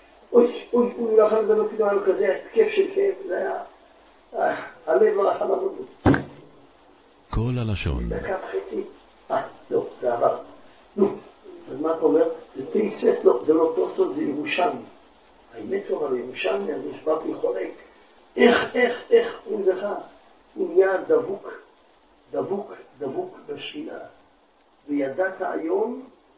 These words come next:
Speaker 1: בשבועות, היה לו כזה ידיעה, ידיעת השם. מה זה ידיעה? איך היה אומר הרב פינקוס? היד שלנו מוגבלת,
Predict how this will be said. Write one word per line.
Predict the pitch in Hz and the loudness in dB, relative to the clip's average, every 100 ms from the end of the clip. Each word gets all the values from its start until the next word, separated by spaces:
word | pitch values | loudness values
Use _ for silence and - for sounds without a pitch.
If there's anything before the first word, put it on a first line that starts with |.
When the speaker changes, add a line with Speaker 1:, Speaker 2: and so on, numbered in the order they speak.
| _ _ _ - | _ _ _ -20
Speaker 1:
בשבועות, | 147 - - - - 120 - - | -18 -14 -14 -6 -6 -4 -8 -10
היה | - 170 | -8 -6
לו | 185 - 151 | -6 -6 -4
כזה | 143 175 | -2 0
ידיעה, | 185 160 147 143 - 220 233 - - _ _ _ _ _ _ _ _ _ - | 0 -2 -4 -10 -2 4 4 4 -6 _ _ _ _ _ _ _ _ _ 2
ידיעת | 196 190 202 226 269 269 254 | 2 4 4 8 10 10 8
השם. | 214 - 269 294 302 262 - - - _ _ _ _ _ - | 6 8 8 10 6 2 -4 -8 -18 _ _ _ _ _ -2
מה | 226 | -2
זה | 185 | 0
ידיעה? | 160 147 147 131 | -4 -4 -8 -8
איך | 156 | -8
היה | 151 160 | -4 -2
אומר | 156 147 | -2 -4
הרב | - - | -8 -10
פינקוס? | 170 139 - _ _ _ _ _ _ _ _ _ - 135 135 - 139 | -12 -14 -18 _ _ _ _ _ _ _ _ _ -12 -12 -12 -10 -2
היד | 143 175 175 | 0 2 2
שלנו | - 156 143 139 | 0 -4 -2 -4
מוגבלת, | 135 127 117 143 143 | -10 -12 -6 -2 -2